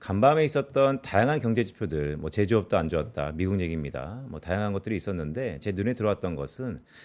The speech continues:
시장의 모든 관심은 여전히 국내에 있는 것 같습니다. 제가 하루에 한마디 준비했는데 먼저 차트 한번 보여주시죠. 자, 세상의 모든 이목이 글쎄, 연초부터 미국보다는 국내에 쏠리는 것 같습니다.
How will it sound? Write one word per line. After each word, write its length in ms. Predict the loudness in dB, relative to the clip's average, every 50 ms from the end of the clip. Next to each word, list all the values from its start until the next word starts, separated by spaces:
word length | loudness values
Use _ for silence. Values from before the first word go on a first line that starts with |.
| -20 -16
시장의 320 | -14 -4 -2 -2 0 2
모든 240 | 2 2 2 2 2
관심은 460 | 0 -2 -2 -2 -2 -4 -4 -2 -2 0
여전히 600 | 0 2 2 2 2 2 0 0 -2 -6 -8 -12 _
국내에 600 | -4 0 2 2 2 2 2 2 2 0 -2 -2
있는 240 | -4 -4 -4 -4 -4
것 200 | -4 -6 -6 _ _
같습니다. 680 | -10 -10 -8 -8 -10 -10 -10 -12 -14 -16 -16 -20 -20 _ _ _
제가 200 | -10 -8 -8 -4
하루에 140 | -2 -2 -2
한마디 300 | -2 -2 -2 -4 -6 -6
준비했는데 840 | -6 -6 -2 -2 0 0 0 -2 -4 0 2 4 4 4 2 0 -6 _ _ _ _ _ _ _
먼저 480 | -4 -4 -2 -2 -2 -2 -4 -6 -10 -12
차트 440 | -6 -6 -6 -4 -2 -2 -2 -2 -2 -4
한번 280 | -4 -4 -4 -6 -4
보여주시죠. 680 | -6 -6 -6 -6 -8 -10 -14 -14 -14 -14 -12 -12 -14 -16 -18 _ _ _ _ _ _ _ _ _ _ _ _ _ _ _ _ _ _
자, 140 | -14 -12 -12
세상의 360 | -6 -4 0 2 4 4 4
모든 320 | 6 6 6 8 8 8 8
이목이 720 | 8 8 8 8 8 8 8 6 6 6 6 2 -2 -6 -10 _ _ _ _ _ _ _ _ _ _ _ _ _ _ _
글쎄, 240 | _ -10 -2 2 2
연초부터 720 | 4 4 2 0 2 2 2 4 4 2 0 2 2 2 2
미국보다는 1000 | 4 4 4 8 8 8 6 6 4 4 4 6 8 8 6 6 2 0 -4 -4
국내에 340 | 0 2 2 4 4 2
쏠리는 380 | 2 0 0 0 0 0 0 2
것 80 | 2 0
같습니다. 680 | 0 0 -4 -6 -6 -6 -6 -6 -8 -8 -10 -12 -14